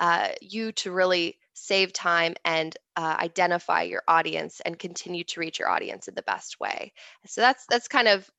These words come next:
an overview of how Tailwind helps. We have a lot more about specifically what we can do, whether it's, you know, using our hashtag finder to generate the right hashtags for your post and expand your reach,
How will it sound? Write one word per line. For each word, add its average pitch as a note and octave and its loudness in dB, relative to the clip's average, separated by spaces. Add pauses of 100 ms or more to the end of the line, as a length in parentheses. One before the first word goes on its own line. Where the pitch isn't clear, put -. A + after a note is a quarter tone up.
(260)
an F3+ 2
overview F3+ 2
of E3 2
how E3 4
Tailwind D#3+ -4
helps. - -4 (240)
We G3 -4
have F#3+ 0
a E3 -4
lot D#3 0
more D3+ 0
about - 0 (160)
specifically E3 -8
what D#3+ -2
we D#3 -10
can D#3 -14
do, B3 0
whether D#3+ 2
it's, - -2
you E3+ -10
know, D3+ -4
using E3 -6
our D3+ 0
hashtag G3+ 2
finder E3+ 0
to E3 -8
generate D3+ 0
the D#3+ -6
right C#3+ 0
hashtags D#3+ -4
for - -14
your D3+ -6
post B3 0
and D#3+ -2 (300)
expand D#3 -4
your D#3+ -10
reach, A#3+ -4